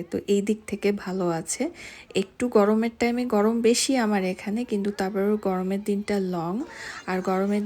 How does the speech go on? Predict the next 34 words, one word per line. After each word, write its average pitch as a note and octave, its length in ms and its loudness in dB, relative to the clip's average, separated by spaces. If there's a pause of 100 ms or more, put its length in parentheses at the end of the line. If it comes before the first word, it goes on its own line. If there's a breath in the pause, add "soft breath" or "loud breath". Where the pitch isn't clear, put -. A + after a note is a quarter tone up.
দিনটা G3+ 320 0 (220)
যখন G3 300 -4
এরকম G3 220 -4 (140)
বড় F#3+ 220 2
থাকে, F#3+ 300 -6 (140)
তখন F#3+ 220 -6 (120)
কিন্তু F#3+ 300 -4 (240)
একটু G3 200 -4 (140)
ঘোরাফেরা F3+ 560 -6
করা F3 200 -2 (100)
যায়, F3+ 180 -2 (120)
ফ্যামিলির F3+ 500 -4
সাথে F#3+ 180 -6 (120)
টাইম F3 140 -4 (120)
স্পেন্ড F#3+ 320 -4
করা F3+ 200 -4 (100)
যায়। F#3+ 160 -2 (640 loud breath)
এখানে A3 240 2 (120)
গরমকালে G#3 540 2
কিন্তু G#3 200 0 (180)
সবাই G3 280 0 (160)
এই F#3+ 140 0
টাইপের F#3+ 420 0
ওয়াটার F#3 420 -2
অ্যাক্টিভিটিস F#3+ 680 -4 (200)
যে F3+ 120 0 (500 loud breath)
পার্কগুলো F#3+ 420 2 (100)
আছে - 180 -2
সেখানে G3 420 -2 (120)
যায়, F#3+ 180 0 (120)
বিচগুলো F#3+ 480 0 (140)
মানুষে F#3 440 -4 (580 loud breath)
ভরে G3 280 4 (120)
যায়, F3+ 260 0